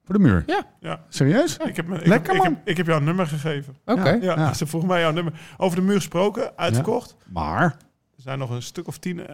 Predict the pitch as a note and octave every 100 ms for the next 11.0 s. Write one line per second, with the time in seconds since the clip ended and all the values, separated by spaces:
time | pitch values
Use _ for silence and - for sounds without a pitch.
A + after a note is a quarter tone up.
0 | - - D3+ C#3+ D3+ D3+ D3 C#3+ C#3 C3+
1 | C#3 D#3 D#3 D3 C3+ C3+ B2 C3+ C3+ D#3
2 | D3+ B2+ A#2+ C#3+ C#3+ C#3+ D3 - - D#3
3 | G3+ - G#3+ C#4 - - - - C#3 -
4 | D3 - C#3+ C3+ C3 C3 - D#3 D3 C#3
5 | C3+ E3 D#3+ C#3 C3+ C#3+ C#3 C3 C3+ C3
6 | - C3 - D#3+ F3 - F3+ G#3+ _ _
7 | _ G#2+ G#2 G2+ G2 F#2 G2 - F#2+ G2
8 | F#2+ F2+ E2+ - E3 C#3 G#2 F2 D#2+ G2+
9 | F#2+ G2+ F2+ F2+ E2 F2 F2 F#2+ F2 G3+
10 | G#3+ F3+ F#2 - E2 - - D#2 -